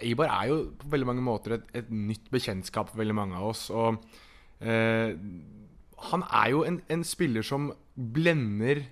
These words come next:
selv de som synes fotball er litt grå og kjedelig, med bare være den personen han er. Han er en morsom, artig liten fyr som får ting til å skje rundt seg, og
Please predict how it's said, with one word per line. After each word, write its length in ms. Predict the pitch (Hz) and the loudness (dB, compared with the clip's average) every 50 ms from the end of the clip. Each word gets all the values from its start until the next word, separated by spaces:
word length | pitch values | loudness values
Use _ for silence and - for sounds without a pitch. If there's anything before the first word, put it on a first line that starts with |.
| - - - | -14 -16 -12
selv 380 | - - - 139 131 127 131 | -10 -4 0 2 2 4 4
de 100 | 123 120 | 2 0
som 140 | - - 131 | 0 -2 -6
synes 200 | - 143 135 123 | -4 -4 -4 -4
fotball 320 | - 135 - - 113 113 | -6 -8 -4 -2 0 0
er 220 | 107 110 113 117 120 | 2 2 0 0 -2
litt 100 | 120 110 | -4 -2
grå 260 | 113 113 110 107 117 | 0 2 2 2 2
og 60 | 120 | 0
kjedelig, 400 | - - 127 104 92 98 113 123 | 0 0 -2 -2 0 0 0 0
med 120 | 127 127 123 | 2 2 2
bare 200 | 127 120 120 120 | 2 2 2 2
være 360 | 131 135 117 98 98 101 107 | 4 4 4 4 2 0 -4
den 160 | 113 107 98 | -4 -6 -6
personen 500 | 113 117 - - - 110 95 92 87 92 | -6 -8 -8 -8 -8 -6 -6 -8 -6 -6
han 120 | 110 113 | -6 -6
er. 240 | 82 87 90 101 113 110 | -6 -4 -4 -4 -4 -4
Han 160 | 120 117 113 | -6 -6 -6
er 140 | 101 101 113 | -4 -2 -2
en 140 | 127 131 131 - - - - - - - - | -2 -2 -4 -6 -14 -20 -20 -20 -18 -8 -4
morsom, 420 | 143 170 156 - - - 135 143 - - | -2 -2 -2 -2 -2 -4 -4 -4 -4 -6
artig 240 | - - - - 123 | -8 -8 -6 -6 -4
liten 260 | 131 123 123 131 123 | -4 -4 -4 -4 -6
fyr 220 | - - 127 127 120 | -4 -4 -4 -4 -4
som 120 | 131 127 | -4 -6
får 200 | - 127 123 113 | -4 -2 -2 -2
ting 180 | - 117 104 98 | -2 -4 -4 -4
til 120 | - 120 | -6 -6
å 40 | - | -6
skje 300 | - - 117 113 117 113 - - - - - - - - | -4 -2 0 0 0 0 -2 -8 -20 -20 -20 -14 -6 -2
rundt 280 | 127 120 120 113 110 | 2 2 2 2 0
seg, 240 | - - - 160 170 | -2 -4 -2 0 2
og 200 | 160 156 156 156 | 2 2 2 0